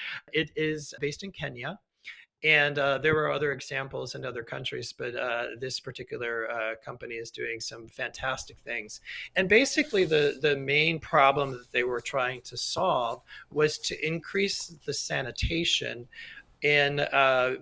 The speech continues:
parts of the cities where there's not good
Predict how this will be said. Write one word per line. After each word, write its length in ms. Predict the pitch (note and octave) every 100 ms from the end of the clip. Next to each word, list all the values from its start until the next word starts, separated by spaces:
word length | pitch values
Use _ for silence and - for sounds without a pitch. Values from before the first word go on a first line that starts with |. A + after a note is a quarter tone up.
| -
parts 400 | - D3+ C#3+ -
of 340 | - C3+ B2
the 80 | B2
cities 640 | A#2 - C4+ C3 B2+ B2+ C#3
where 180 | C#3
there's 320 | C#3+ C#3 C#3 D#3
not 320 | D#3 - D#3+
good 300 | D3 C#3